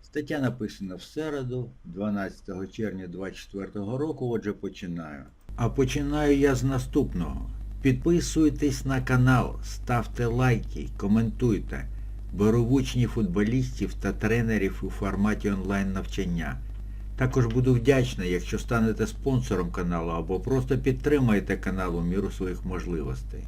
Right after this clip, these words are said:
Кнопка спонсорства чи номера карток під кожним відео. А тепер на тему.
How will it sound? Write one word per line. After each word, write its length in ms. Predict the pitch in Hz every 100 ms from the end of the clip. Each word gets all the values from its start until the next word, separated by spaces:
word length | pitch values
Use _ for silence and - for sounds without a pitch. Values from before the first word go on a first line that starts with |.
| -
Кнопка 400 | - 113 - 110
спонсорства 840 | - 107 107 110 131 - - 131
чи 140 | 120
номера 360 | 101 98 95 92
карток 440 | - 90 - 123 -
під 160 | 131
кожним 420 | - 143 120 98 85
відео. 480 | 80 80 76 71 - - - - -
А 120 | 104
тепер 380 | 131 123 151 135
на 140 | 131
тему. 460 | 127 95 78 71